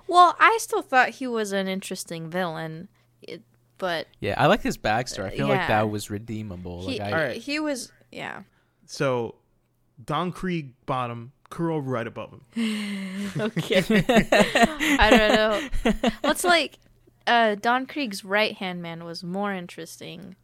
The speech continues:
Speaker 1: than, uh, Don Krieg himself.
Speaker 3: Yes.
Speaker 2: That's
Speaker 1: Like,
Speaker 2: true.
Speaker 3: Yes.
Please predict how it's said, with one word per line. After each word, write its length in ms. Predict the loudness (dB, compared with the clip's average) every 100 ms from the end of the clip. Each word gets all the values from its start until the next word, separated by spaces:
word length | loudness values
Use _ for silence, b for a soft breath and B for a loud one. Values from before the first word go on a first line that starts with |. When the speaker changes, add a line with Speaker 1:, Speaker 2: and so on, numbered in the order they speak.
| _
Speaker 1:
than, 580 | -14 -12 -12 -16 -18 -20 -16
uh, 360 | -14 -14 -16 -20 _ _ _
Don 180 | -10 -10
Krieg 300 | -10 -10 -10
himself. 440 | -14 -12 -12 -12 -12
Speaker 3:
Yes. 480 | -2 0 0 -4 -16
Speaker 2:
That's 180 | -12 -10
Speaker 1:
Like, 240 | -8 -8
Speaker 2:
true. 120 | -10
Speaker 3:
Yes. 160 | -10 -10